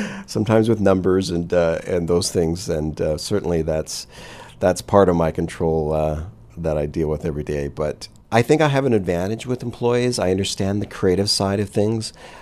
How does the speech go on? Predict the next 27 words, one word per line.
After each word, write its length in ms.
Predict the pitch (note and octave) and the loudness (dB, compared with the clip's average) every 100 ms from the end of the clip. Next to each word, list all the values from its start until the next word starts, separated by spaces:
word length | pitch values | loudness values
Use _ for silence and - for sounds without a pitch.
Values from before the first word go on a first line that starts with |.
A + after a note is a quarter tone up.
| - - | -20 -6
and 200 | F2+ F2 | -2 2
I 80 | F2 | 2
understand 460 | F#2 - G#2 G2 F#2 | 2 0 2 2 6
where 140 | F#2 | 6
they're 180 | F2+ E2+ | 4 2
coming 380 | - E2 F2+ G2 | -2 -2 0 -2
from. 260 | A2 A2 | -2 -2
So 160 | - F2+ | -2 -2
when 220 | F2 F2 | 0 2
they're 160 | E2+ F#2+ | 2 4
in 320 | A2 A2+ A2+ - | 6 4 0 -2
the 80 | G#2 | -2
thick 300 | - A#2 - | 2 2 2
of 120 | G2+ | 0
a 60 | F#2+ | 0
project 640 | - F2 F2 E2+ E2+ - | -2 0 0 0 -2 -4
and 160 | C#2+ E2 | -4 -2
they're 180 | E2+ E2 | -2 -2
kind 240 | - F#2 | -4 -2
of 420 | F#2+ F2 - - - - - | -2 -4 -14 -20 -20 -10 0
maybe 280 | G2 F#2+ F#2 | 2 4 2
not 180 | E2 | 0
coming 280 | - G2 G2 | 0 2 2
up 120 | F#2 | 2
with 120 | F#2 F#2+ | -2 -4
some 180 | F2 | -2
ideas, 640 | E2+ E2 F#2+ F#2 F2 E2 | 0 0 0 2 2 2